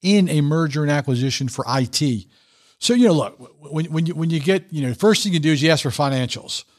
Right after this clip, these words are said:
then you ask for account receivables, then you ask for the customer database, then you ask for the products and services, then you ask for facilities. What we don't see a lot of requests for is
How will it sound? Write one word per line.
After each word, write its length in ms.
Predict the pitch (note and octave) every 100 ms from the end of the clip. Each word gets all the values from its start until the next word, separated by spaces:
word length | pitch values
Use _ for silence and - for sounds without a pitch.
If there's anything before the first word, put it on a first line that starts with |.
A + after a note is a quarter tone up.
| _ _ _
then 280 | C#3 E3+ F#3+
you 120 | F3
ask 180 | F3 -
for 60 | D#3+
account 260 | D#3+ D#3
receivables, 560 | C#3 - A#2+ G#2 F2+ G#2
then 320 | C3+ E3 F3
you 100 | F3
ask 200 | E3 D3+
for 80 | D#3
the 80 | B2+
customer 340 | D3+ - C3+
database, 720 | C3 A#2 G2+ G#2 G2+ - - - _ _ _ -
then 220 | D#3 F3
you 120 | F3
ask 100 | D#3+
for 80 | E3
the 60 |
products 340 | C#3 D#3+ D#3 D3+
and 80 | C3+
services, 520 | D#3+ D3+ C3+ C#3 A2+
then 180 | D#3 E3+
you 100 | D#3+
ask 240 | D3+ -
for 80 | -
facilities. 680 | C#3 - D#3+ C3+ G2+ - - _ _ _ _ _
What 160 | D#3 D#3+
we 100 | D3
don't 320 | A2 E3 C4
see 160 | - D#3+
a 60 |
lot 240 | C3+ C3 B2+
of 40 |
requests 360 | B2 - C3+ B2+
for 340 | C#3 C3 C#3 -
is 220 | C3